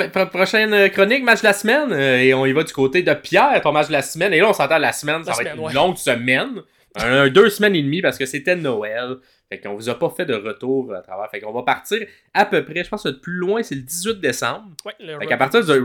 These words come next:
Speaker 1: Raw du dix-huit décembre jusqu'à, euh, ce qui s'est passé le six janvier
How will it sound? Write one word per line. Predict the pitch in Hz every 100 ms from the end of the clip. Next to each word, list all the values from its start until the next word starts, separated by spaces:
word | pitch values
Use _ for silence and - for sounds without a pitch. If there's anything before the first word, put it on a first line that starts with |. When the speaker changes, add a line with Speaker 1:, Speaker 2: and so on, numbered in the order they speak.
| 151
Speaker 1:
Raw | 214
du | 143
dix-huit | 123 143 151
décembre | 135 120 139 160 175
jusqu'à, | 135 139 220 - - 170 156 165 175 - _ _ _ _
euh, | 107 113 113
ce |
qui | -
s'est | 139
passé | 143 131 139 143 147 131 -
le | 113
six | 113 - 180
janvier | 123 127 107 98 95